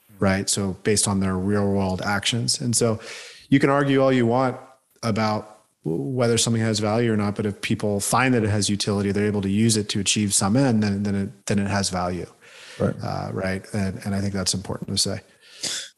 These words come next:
Speaker 2: Absolutely. Um, can't argue with, with free market action, <laughs> right? If people want it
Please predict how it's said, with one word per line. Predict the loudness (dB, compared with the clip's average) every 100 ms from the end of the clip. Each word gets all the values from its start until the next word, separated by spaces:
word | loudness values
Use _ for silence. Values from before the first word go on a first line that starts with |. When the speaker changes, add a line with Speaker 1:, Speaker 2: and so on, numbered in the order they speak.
| _ _ _ _
Speaker 2:
Absolutely. | 4 4 4 4 4 4 0 -2 -10 -4
Um, | 2 2 4 2 0 -4 _ _ _ _ _ _ _ _ _ _ _ _ _
can't | 2 6 6
argue | 6 4 4
with, | 4 4 2 0 -4 -8 -16 -14
with | -8
free | 0 4
market | 6 6 4
action, | 2 2 2 0
<laughs> | 0
right? | 0 -2
If | -2 -6 -6 _ -20 -14 2
people | 4 6
want | 6 6 6
it | 2